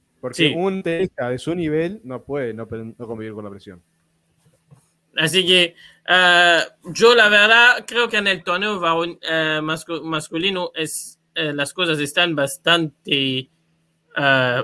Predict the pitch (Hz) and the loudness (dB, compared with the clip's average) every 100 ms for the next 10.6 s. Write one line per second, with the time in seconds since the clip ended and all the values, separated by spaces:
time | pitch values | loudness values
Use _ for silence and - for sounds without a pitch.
0 | - 160 170 131 151 147 175 160 127 123 | -2 0 0 2 2 4 4 4 2 0
1 | 123 131 - 160 139 120 117 113 113 117 | 0 -6 0 2 4 2 -2 -8 -14 -10
2 | 165 147 139 170 170 165 180 - _ _ | -10 -6 -2 0 0 -4 -8 -16 _ _
3 | _ _ _ 143 131 120 135 135 131 117 | _ _ _ 0 0 2 2 2 2 -2
4 | 120 143 165 - 135 127 120 151 180 156 | 0 2 2 -2 -8 -8 -2 2 2 2
5 | 143 131 151 151 160 156 123 120 113 - | 0 2 0 2 2 2 0 -6 -4 0
6 | 190 208 - _ _ _ _ _ _ _ | 2 0 -6 _ _ _ _ _ _ _
7 | - 139 127 120 120 135 120 143 156 143 | -4 0 2 0 0 -2 0 0 0 0
8 | 127 135 139 151 139 127 131 151 120 135 | 2 4 2 2 -2 -2 -2 -2 -2 -2
9 | 175 190 - - 175 135 - 165 143 117 | -4 -6 -8 -6 -4 -2 0 0 0 -2
10 | 135 143 107 107 131 | -4 -4 -6 -8 -8